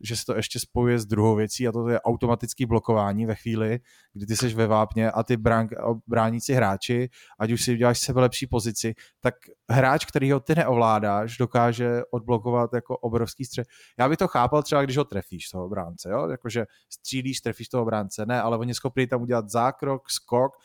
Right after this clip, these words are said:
aniž bys ho držel, aniž bys cokoliv kliknul a v-, a to je další věc, že jako má člověk pocit až jako, „Hele, tak přece jenom bude lepší, když tam budu s útočníkem běhat na půlce a počkám si, až ty,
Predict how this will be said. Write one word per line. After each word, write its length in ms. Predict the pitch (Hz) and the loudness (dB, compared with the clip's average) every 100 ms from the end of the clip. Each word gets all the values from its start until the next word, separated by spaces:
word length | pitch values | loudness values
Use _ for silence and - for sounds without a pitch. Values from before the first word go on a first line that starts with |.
| - | -10
aniž 180 | 120 120 | -6 -4
bys 140 | 120 127 | 0 0
ho 80 | |
držel, 320 | 123 110 123 120 | 0 0 0 -2
aniž 220 | 123 - | -2 -6
bys 120 | 123 | -8
cokoliv 320 | 123 139 131 | -6 -4 -6
kliknul 480 | - 98 110 127 135 _ _ - | -6 -10 -6 -6 -6 _ _ -10
a 80 | 110 | -10
v-, 80 | - _ 110 | -10 _ -6
a 60 | |
to 120 | - | 0
je 80 | 123 | 2
další 320 | 117 107 - | 2 0 -2
věc, 160 | 104 98 | -4 -2
že 80 | 110 | -4
jako 280 | 107 127 110 _ _ _ _ - | -2 -2 -4 _ _ _ _ -10
má 240 | 123 120 | 0 2
člověk 260 | 117 127 110 | 2 0 0
pocit 280 | 127 - 117 | -4 -2 -4
až 160 | 113 127 | -2 -4
jako, 260 | 127 123 _ _ _ - - _ _ - | -4 -6 _ _ _ -20 -20 _ _ -4
„Hele, 240 | 139 143 | 0 0
tak 260 | 139 135 _ _ _ _ | -2 -10 _ _ _ _
přece 280 | - 143 151 | -8 -2 0
jenom 160 | 143 139 | 2 2
bude 160 | 139 | 2
lepší, 280 | 139 131 - | 2 2 -2
když 100 | 135 | -2
tam 260 | - 123 131 | 0 0 0
budu 160 | 143 | -2
s 60 | 131 | -4
útočníkem 480 | 120 127 127 123 131 | -2 -2 2 0 2
běhat 200 | 135 135 | 2 2
na 100 | 127 | -2
půlce 360 | 131 120 127 | -2 -4 0
a 80 | 127 | -2
počkám 360 | 123 120 127 123 | -2 -4 -4 -2
si, 140 | - | -4
až 140 | - - | -6 -4
ty, 260 | 135 123 | -4 -4